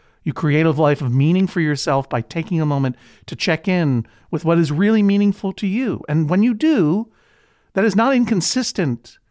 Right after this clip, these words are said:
with being caring for others. If anything, I think that it enhances caring for others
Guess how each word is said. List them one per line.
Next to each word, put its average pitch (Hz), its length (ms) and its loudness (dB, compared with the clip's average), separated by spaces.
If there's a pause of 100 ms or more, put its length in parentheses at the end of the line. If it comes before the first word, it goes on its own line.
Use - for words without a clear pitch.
(280)
with 165 200 -6
being 180 260 2
caring 151 360 -2
for 131 160 -2
others. 131 280 -2
If 185 100 -4
anything, 196 300 -2
I 170 80 -6
think 185 200 -6
that 180 100 -2
it 180 100 2
enhances 180 540 -2
caring 98 320 -8
for 90 200 -10
others 101 260 -8